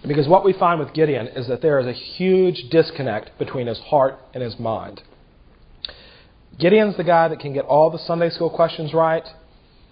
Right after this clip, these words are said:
He'll tell you, you know, if, if, if you ask him, "Give me the A B Cs of salvation," he's gonna be able to do it.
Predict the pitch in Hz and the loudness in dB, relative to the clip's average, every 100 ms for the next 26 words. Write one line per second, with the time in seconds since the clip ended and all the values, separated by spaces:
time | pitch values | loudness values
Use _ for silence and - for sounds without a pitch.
0 | _ _ _ _ - 135 120 147 135 135 | _ _ _ _ -12 -8 0 0 0 0
1 | 143 135 123 - 123 123 - 123 165 160 | 0 2 0 -2 -10 -10 -10 -2 4 4
2 | 156 - 147 139 165 175 156 139 - 151 | 4 0 -6 -2 -2 0 0 0 2 0
3 | 156 147 - 156 156 151 - 127 - 165 | 2 -2 -2 0 2 0 -4 -6 0 2
4 | 147 147 156 170 160 156 - - 156 156 | 4 2 0 -4 -8 -10 -18 -10 -4 -2
5 | 160 143 151 147 127 127 156 151 | -2 0 2 2 0 4 4 4